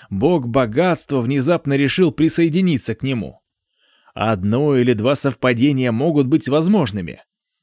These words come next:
Но для такого количества совпадений это было просто немыслимо.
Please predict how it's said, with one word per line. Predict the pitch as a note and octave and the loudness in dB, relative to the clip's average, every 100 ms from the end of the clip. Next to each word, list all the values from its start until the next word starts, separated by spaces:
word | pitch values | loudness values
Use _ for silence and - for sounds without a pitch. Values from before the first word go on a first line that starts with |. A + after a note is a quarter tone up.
| _ | _
Но | G#2+ B2 C#3+ | -4 -2 0
для | A#2+ C#3 | 0 0
такого | C3+ - F3 D#3 | -2 -2 -2 0
количества | D3+ C#3 D3+ E3 D3 | 0 0 0 -2 -2
совпадений | C3+ C#3+ - C3+ A2 D#3+ D3+ A2+ F2+ - - | -2 -2 0 0 2 2 2 -2 -6 -16 -8
это | A#2 D3 C#3+ | 0 2 2
было | A#2+ D#3 F3 | 2 2 2
просто | C#3 B2+ D#3+ D#3 F3+ | 0 0 0 0 2
немыслимо. | F#3+ G3+ G#3 F3 - A2+ E2 B1+ | 2 4 4 2 0 -2 -6 -10